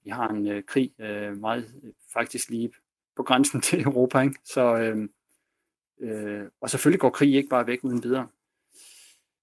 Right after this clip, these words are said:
Det vil være en utopi at tro, at, at krige forsvinder fra den ene dag til den anden, og at, at demokratier skulle,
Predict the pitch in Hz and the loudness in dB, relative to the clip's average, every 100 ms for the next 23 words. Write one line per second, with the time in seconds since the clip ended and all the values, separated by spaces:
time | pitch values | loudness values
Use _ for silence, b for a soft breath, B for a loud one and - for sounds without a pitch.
0 | _ 123 131 120 113 113 120 151 - 127 | _ 0 2 4 2 2 2 2 2 0
1 | 160 127 - 135 110 113 - _ 127 - | 4 4 4 2 0 -8 -14 _ -12 -4
2 | 131 135 - 139 117 - 117 120 123 123 | -4 -2 -4 -2 -2 -2 -2 0 2 4
3 | 117 120 113 117 123 113 104 104 107 110 | 2 0 0 2 2 2 -4 -8 -10 -10
4 | _ 131 - 113 107 120 - 143 113 - | _ -6 -2 -2 -2 -4 4 4 4 0
5 | 117 113 104 | 0 0 -4